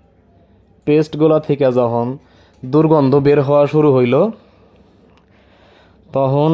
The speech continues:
সাদা মাংসগুলারে দুই তিন ধাপে ফালাই দিলাম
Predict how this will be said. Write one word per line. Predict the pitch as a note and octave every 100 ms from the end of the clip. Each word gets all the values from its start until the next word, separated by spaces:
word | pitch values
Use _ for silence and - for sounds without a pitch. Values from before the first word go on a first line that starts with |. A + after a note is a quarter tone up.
| D#3
সাদা | - C#3 C#3+
মাংসগুলারে | C#3+ C3 B2 C#3 C3+ D3 C3+ A2+ G#2+ C3+ D3+ _ _ _ _ _ B2 A#2
দুই | C#3 C#3+
তিন | C#3 C3+ B2
ধাপে | G#2+ A2 B2 G#2+ F#2 - _
ফালাই | - A#2+ B2
দিলাম | B2 C3